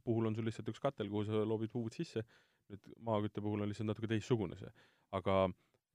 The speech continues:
kuidas on vanemate majadega? Ütleme, majadega, kus on küttesüsteem juba olemas, kus nagu, noh, noh, on olemaski radiaatorid, on olemas, noh, põrandaküte tavaliselt on pandud elektriga, ütleme, ainult vannitubadesse, eks ju.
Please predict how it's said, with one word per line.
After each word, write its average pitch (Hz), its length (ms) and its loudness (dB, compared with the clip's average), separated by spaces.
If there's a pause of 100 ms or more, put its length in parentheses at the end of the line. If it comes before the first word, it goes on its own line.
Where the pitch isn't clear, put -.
(140)
kuidas 147 220 2
on 110 80 2
vanemate 117 480 0
majadega? - 400 -16 (220)
Ütleme, 90 340 -6 (160)
majadega, 101 480 4
kus 95 180 -12
on 104 80 -6
küttesüsteem 95 640 -4
juba 98 160 0
olemas, 90 320 -2
kus - 180 -18
nagu, 90 280 -4 (240)
noh, 92 160 -8 (720)
noh, 98 100 -18 (380)
on 98 180 -8
olemaski 92 340 -8
radiaatorid, 113 480 0
on 104 160 -2
olemas, 92 440 -4 (880)
noh, 101 160 -6 (140)
põrandaküte 113 520 2
tavaliselt 104 560 2
on 101 140 -4
pandud 104 320 0
elektriga, 98 600 0
ütleme, 98 280 -4
ainult 95 200 -4
vannitubadesse, 101 640 -4
eks - 160 -20
ju. - 60 -14